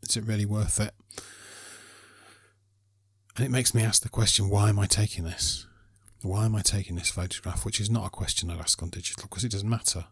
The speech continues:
'cause I just take it. Don't need to ask why, just take it. And again, uh, <laughs> when I taught Lightroom at college for a while, and the, the main reason people came onto the Lightroom course was because they had these image libraries of thousands of images,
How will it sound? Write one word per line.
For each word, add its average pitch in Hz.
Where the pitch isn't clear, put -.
'cause -
I 101
just 95
take -
it. -
Don't -
need 90
to -
ask -
why, 82
just -
take -
it. -
And 95
again, 92
uh, 110
<laughs> -
when -
I -
taught 110
Lightroom 95
at 80
college -
for -
a 95
while, 90
and 92
the, 104
the -
main 95
reason 90
people -
came 87
onto 85
the -
Lightroom 90
course -
was 90
because -
they -
had 87
these 87
image 92
libraries 85
of -
thousands 90
of 90
images, 85